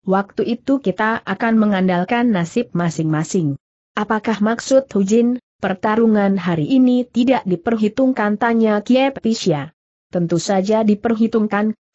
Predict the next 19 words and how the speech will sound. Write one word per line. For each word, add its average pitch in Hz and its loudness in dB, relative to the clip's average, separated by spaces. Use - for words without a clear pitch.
hanya 233 2
ketua 180 2
perusahaan 208 -2
dari 180 -2
awal 185 0
sudah 214 0
mengatakan 208 0
tidak 220 2
ingin 196 4
melakukan 214 0
hal 233 0
sesuai 180 0
aturan 208 0
biasanya, 196 0
walaupun 190 0
perusahaan 214 -2
perjalanan 202 0
kalian 214 2
kalah, 202 0